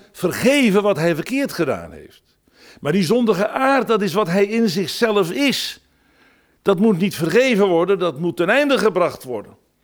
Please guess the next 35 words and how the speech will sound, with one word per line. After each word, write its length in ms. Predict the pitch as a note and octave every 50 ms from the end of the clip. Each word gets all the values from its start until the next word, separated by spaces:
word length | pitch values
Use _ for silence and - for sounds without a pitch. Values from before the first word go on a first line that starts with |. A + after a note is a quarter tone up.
| _ _ _ _ _ _ _ _
En 120 | - C#3
zo 80 | C3+ D#3+
heeft 260 | D#3+ E3+ F#3 E3+ -
de 120 | D#3+ D#3 C3+
levende 500 | D3+ F#3 A3 A#3+ A3+ F3+ F#3+ E3+ D3+ C#3
zondaar 460 | G#2 - B3 C4 B3 A3 G#3+ G3+ F3
zijn 220 | C3+ D#3 D3+ D3+
einde 420 | - - A#3 A#3 A#3+ A3+ G#3+ F#3+ D#3
gevonden 720 | A2+ A#2+ A2 F2+ F3 G3 G#3+ G#3 G3+ G3 G3 G3 F#3 - - - _ _ _ _ _ _ _ _
in 180 | _ C#3 C3+ B2+
de 180 | A2 A2 G#2 A#2+
dood 320 | C3 C#3+ D3+ D#3+ D#3 D#3+
van 260 | - - C3+ B2+ B2 A2+
Christus. 840 | - A2 A#2 A#2 F#2+ - - - - - - - - - - _ _ _ _ _ _ _ -
Daar 340 | G2+ D#3 F3 G#3 A3 G#3+ -
komt 360 | - G#3+ G#3+ G#3+ G3+ - - - - - - - _ _
de 120 | _ - A2+
levende, 720 | B2 D3+ F3+ G3 G3+ F3+ C#3+ E3+ F3 E3 D#3 E3 C#3 C#3+
daar, 220 | C#3 E3 F3 F3 - - C3
die 160 | - D3+ D#3 D3
levende 460 | D3+ F3+ F#3+ G#3 E3+ F3+ F#3 D#3+ D3+
zondaar 680 | A2 D#3+ F#3 G3 F#3 F3 E3+ E3 D#3 D#3 D#3+ C3 - - _ _ _ _ _ _ _
tot 200 | - F#3 - -
zijn 320 | - E3 E3 D#3 D#3 -
einde. 420 | - F#3 F#3+ G3+ G3 E3+ C#3 A#2+
Daar 160 | B2 D3 D#3 F3
is 100 | D#3 B2
de 200 | - - - -
oude 380 | G3 G3+ A3+ A#3+ A#3 F#3+ G3
mens, 360 | F#3 F3+ G#3 A3 A3+ G#3+ -
zegt 180 | - G3 F3 -
Romeinen 420 | D#3+ D#3+ E3 E3+ E3+ F3 E3+ D#3
zes 240 | B2+ D3 F#3 G3 F3+
vers 200 | - E3 D3+ -
zes, 260 | - G3 F#3+ F#3 -